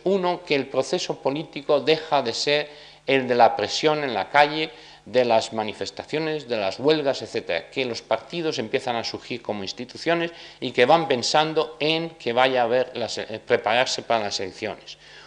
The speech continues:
Un resultado de eso es que ese gobierno, eh, aparentemente débil,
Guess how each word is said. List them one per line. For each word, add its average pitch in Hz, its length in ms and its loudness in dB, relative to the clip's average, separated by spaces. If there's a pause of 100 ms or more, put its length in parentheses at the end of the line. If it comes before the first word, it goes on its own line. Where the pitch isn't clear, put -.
Un 196 140 4
resultado 180 600 6
de 170 80 2
eso 202 220 -2
es 175 180 0
que 180 160 0
ese 185 220 2
gobierno, 151 720 4 (500)
eh, 131 220 0 (340)
aparentemente 139 960 2
débil, 151 400 2